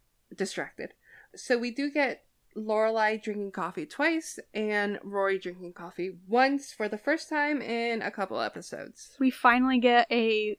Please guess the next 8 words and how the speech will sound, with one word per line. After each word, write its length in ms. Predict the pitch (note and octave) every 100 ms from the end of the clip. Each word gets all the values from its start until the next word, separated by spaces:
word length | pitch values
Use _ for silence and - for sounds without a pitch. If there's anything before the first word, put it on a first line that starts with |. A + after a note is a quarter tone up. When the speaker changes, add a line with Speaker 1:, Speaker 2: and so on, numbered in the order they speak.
| _ _ -
Speaker 2:
Rory, 420 | A#3 A#3 A#3 A3
Jess, 460 | A#3 A3+ - - - _ -
and 240 | A#3 A#3
Luke's 320 | A3+ A#3 - -
flirting 480 | - A3+ A#3 A3
moment 360 | F#3+ F#3 - - _ -
while 180 | A3 A3
they, 340 | G#3 G3 G#3